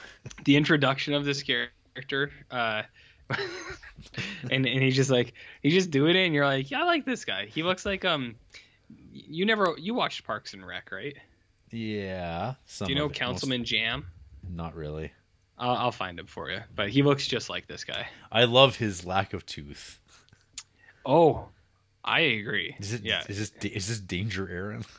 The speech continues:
Speaker 1: Danger Aaron?
Speaker 2: No.
Speaker 1: John Glaser is the guy I'm thinking
Speaker 2: Oh,
Speaker 1: of. I'm
Speaker 2: oh! You mean, uh, de-, de-, delocated John?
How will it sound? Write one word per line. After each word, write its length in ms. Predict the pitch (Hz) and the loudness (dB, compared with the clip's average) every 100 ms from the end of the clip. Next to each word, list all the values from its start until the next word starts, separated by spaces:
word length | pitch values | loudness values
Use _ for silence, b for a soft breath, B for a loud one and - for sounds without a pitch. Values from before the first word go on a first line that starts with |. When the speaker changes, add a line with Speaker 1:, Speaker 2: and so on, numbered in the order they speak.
| b b b b - - - | b b b b -20 -18 -6
Speaker 1:
Danger 360 | 113 120 120 | -4 0 0
Aaron? 360 | 104 107 143 175 - | 2 2 2 0 -6
Speaker 2:
No. 120 | 87 87 | -10 0
Speaker 1:
John 300 | 139 147 170 | 4 4 4
Glaser 540 | 151 131 139 - 110 | 4 4 2 0 -4
is 240 | 110 113 - | -4 -8 -8
the 80 | 117 | -4
guy 200 | 110 107 | -2 -2
I'm 140 | 107 | -4
thinking 360 | - 110 156 98 | -6 -4 -4 -2
Speaker 2:
Oh, 60 | |
Speaker 1:
of. 40 | 127 | 8
I'm 400 | 240 311 285 156 | 12 12 12 12
Speaker 2:
oh! 80 | - b b b b | 6 b b b b
You 140 | 131 | -2
mean, 440 | 143 143 131 120 104 | 2 2 2 -2 -2
uh, 760 | 113 101 98 92 92 92 90 - - | 2 4 6 4 0 -4 -8 -12 -10
de-, 160 | - 127 | -4 -4
de-, 280 | 104 - - | -4 -10 -10
delocated 880 | 98 113 95 110 - 147 151 202 | -6 -4 0 -2 -2 -2 -2 -4
John? 480 | 202 175 202 240 240 | -4 -2 -2 -4 -6